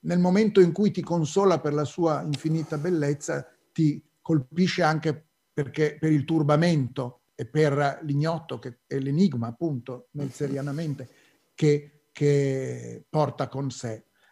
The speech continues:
Ecco, io credo che questa possibilità di guardare il film nasce proprio dalla potenza delle immagini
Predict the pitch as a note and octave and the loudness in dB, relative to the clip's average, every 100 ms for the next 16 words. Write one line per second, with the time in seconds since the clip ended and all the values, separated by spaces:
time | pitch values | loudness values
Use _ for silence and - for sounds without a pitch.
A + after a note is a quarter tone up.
0 | - E3+ - D#3+ G#3+ G#3+ G3 F3+ - E3 | -6 -4 2 4 4 4 4 4 0 -2
1 | D3+ E3+ D3 - E3 D#3 - _ _ - | -2 -4 -4 -2 0 0 -6 _ _ -2
2 | F3+ - F3 E3 D#3+ D#3 F3+ E3 - C3 | -2 -2 -2 0 -2 -2 0 -2 -4 -6
3 | C#3+ C#3+ - D3 C#3+ C3+ D#3 D#3+ D3+ - | -6 -6 -8 -6 -6 -4 -2 -2 -4 -8
4 | _ _ _ C#3+ C3 - - C3 A#2+ B2+ | _ _ _ -10 -10 -8 -4 -4 -4 -6
5 | C#3 _ _ _ _ _ _ _ _ _ | -8 _ _ _ _ _ _ _ _ _
6 | _ _ _ _ D#3 E3 F#3+ G3 - A3 | _ _ _ _ -2 2 2 2 0 0
7 | F3+ F3+ F3+ G3 F3+ D3+ D3+ D#3+ D3+ D3 | 2 2 4 2 2 2 2 4 2 0
8 | - - D3+ E3+ E3+ F3 F3 E3+ C#3+ D3 | -4 -8 -6 0 0 0 0 0 0 -2
9 | D3 D3+ C#3+ C3+ C3 C3 D#3+ F3+ A#3 _ | 0 -2 -2 -2 -4 -6 -4 -4 -6 _